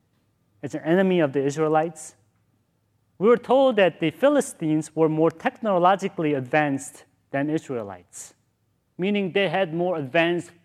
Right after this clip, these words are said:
fighting weapons. Mainly, they had chariots. Chariots for ancient Near East meant they had tanks. They got the tanks coming your way.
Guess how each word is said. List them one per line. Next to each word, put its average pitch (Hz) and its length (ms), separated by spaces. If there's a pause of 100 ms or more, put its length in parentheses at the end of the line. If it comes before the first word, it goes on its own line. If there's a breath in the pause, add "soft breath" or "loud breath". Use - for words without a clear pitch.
(140)
fighting 196 320
weapons. 185 800 (460)
Mainly, 175 540
they 165 200
had 147 380 (120)
chariots. 214 800 (920)
Chariots 214 560
for 175 320
ancient 170 580 (280)
Near 143 200
East 143 400 (400)
meant 151 400 (240)
they 160 140
had 170 260
tanks. - 580 (920)
They 156 100
got 180 160
the 190 80
tanks 233 400
coming 151 300
your 135 160
way. 117 300